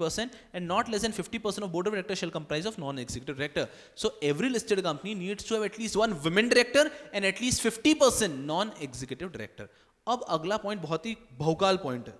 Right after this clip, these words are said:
सुनना अच्छे से, ठीक है? ये तो ठीक है, ये ईजी है कि top thousand listed entities shall have at least one independent women director। के top thousand listed entities जो है, सर ये क्या है? लिस्टेड कंपनीज के प्रोविजन है।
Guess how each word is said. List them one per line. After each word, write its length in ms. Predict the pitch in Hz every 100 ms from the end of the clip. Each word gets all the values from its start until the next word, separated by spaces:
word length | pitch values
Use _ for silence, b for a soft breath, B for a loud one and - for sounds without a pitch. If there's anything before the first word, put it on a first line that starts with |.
| -
सुनना 160 | 160 170
अच्छे 220 | - 127
से, 120 | - - - B B B _
ठीक 140 | 170 202
है? 80 | 208 B B B
ये 100 | 196
तो 80 | 262
ठीक 180 | 226 202
है, 60 |
ये 140 | 214 208
ईजी 240 | 196 170
है 80 | 214
कि 140 | 233 185 196
top 200 | 202 190
thousand 320 | 165 185 196
listed 220 | 170 185
entities 320 | 175 220 233
shall 120 | 175 180
have 120 | 180
at 80 | 196
least 220 | 214 160
one 160 | 240 180
independent 400 | 165 165 160 151
women 180 | 120 117
director। 300 | 110 - 113 - B B B B -
के 180 | 190 226 - - 202
top 280 | 233 262 - -
thousand 520 | 160 175 226 262 240
listed 300 | - 247 226
entities 260 | 226 233
जो 80 | 226
है, 180 | 240 - -
सर 100 | 180
ये 140 | 151
क्या 140 | 156 196
है? 140 | 220 b b b -
लिस्टेड 440 | 123 131 - 233
कंपनीज 340 | 226 214 220 202
के 80 | 214
प्रोविजन 360 | 190 175 202
है। 100 | 247